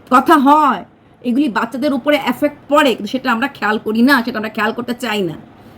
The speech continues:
তাই কখনোই আমার মনে হয় না কোনো প্যারেন্ট ব্যাপারটা সোশ্যাল মিডিয়াতে আনা। তুমি অফ ক্যামেরা লড়ো, এই যেরকম দা-, বড়দার কাছে ফোন করছি, তুমি তোমার বড়দাকে নিয়ে ওনার যেখানে কাজ করছে সেখানে যাবে, সেখানে গিয়ে বড়দাকে নিয়ে সলিউশনে আসবে, শ্বশুরমশাইকে নিয়ে যাবে,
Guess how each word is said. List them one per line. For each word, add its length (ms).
তাই 240
কখনোই 520
আমার 240
মনে 220
হয় 120
না 180
কোনো 240
প্যারেন্ট 400
ব্যাপারটা 600
সোশ্যাল 200
মিডিয়াতে 200
আনা। 220
তুমি 160
অফ 240
ক্যামেরা 260
লড়ো, 360
এই 80
যেরকম 220
দা-, 120
বড়দার 360
কাছে 200
ফোন 200
করছি, 300
তুমি 160
তোমার 200
বড়দাকে 500
নিয়ে 120
ওনার 220
যেখানে 300
কাজ 180
করছে 100
সেখানে 220
যাবে, 280
সেখানে 320
গিয়ে 100
বড়দাকে 500
নিয়ে 380
সলিউশনে 480
আসবে, 340
শ্বশুরমশাইকে 680
নিয়ে 180
যাবে, 380